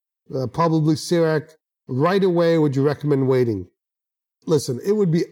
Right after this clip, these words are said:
unfair and untruthful for me to say to you that I'm the right person to answer this question. Because here's the truth. I forgot what it was like fifteen years ago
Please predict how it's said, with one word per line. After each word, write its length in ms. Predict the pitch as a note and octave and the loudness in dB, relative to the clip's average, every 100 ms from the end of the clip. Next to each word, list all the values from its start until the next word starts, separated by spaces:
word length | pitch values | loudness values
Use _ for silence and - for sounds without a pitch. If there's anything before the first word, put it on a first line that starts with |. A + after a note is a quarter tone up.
| - | -4
unfair 720 | G3+ G#3+ - F#3+ F3+ F3 E3 | 0 0 0 0 2 2 0
and 120 | C3+ | -2
untruthful 640 | D3+ F3 - F3 D#3 - D3 | -2 0 0 0 -2 -2 -4
for 160 | - | -2
me 240 | C3 C#3+ D3+ | 0 2 0
to 160 | C#3+ | -2
say 280 | C3 D#3 D3 | -6 -2 -2
to 160 | B2 C#3 | -2 -2
you 520 | B2+ B2 A2+ A2+ A2+ _ _ _ - | 2 2 2 -2 -8 _ _ _ -8
that 220 | C3+ B2+ | -6 -6
I'm 280 | A#2+ C#3+ C#3+ | -4 -2 2
the 100 | C3+ | 2
right 300 | B2+ C#3 B2+ | 2 0 -2
person 360 | A2+ C3 B2 A#2+ | -2 -4 -2 -4
to 160 | - | -4
answer 240 | A#2+ A2 A#2+ | -4 -2 -2
this 180 | A2 - | -4 -4
question. 560 | - F#2 - G2 F#2 _ _ _ - | -8 -8 -6 -8 -8 _ _ _ -4
Because 300 | E3 D#3+ C#3+ | 0 2 2
here's 260 | E3 F#3 D#3+ | 2 2 0
the 100 | C3+ | -2
truth. 300 | C3+ G2+ - | -2 -4 -4
I 180 | - E3+ | -4 -2
forgot 680 | E3 D3+ B2 C3 B2 A2 - - _ _ _ _ | 0 0 2 2 2 -2 -12 -20 _ _ _ _
what 160 | D3 C#3 | 0 2
it 40 | |
was 200 | B2+ A2+ | 2 2
like 240 | C3 A#2+ - | 2 0 0
fifteen 400 | B2+ - B2+ A#2 | -4 -2 0 2
years 220 | A#2 G#2 | 0 0
ago 460 | A2 A#2 G#2 G2+ | -2 -2 -2 -4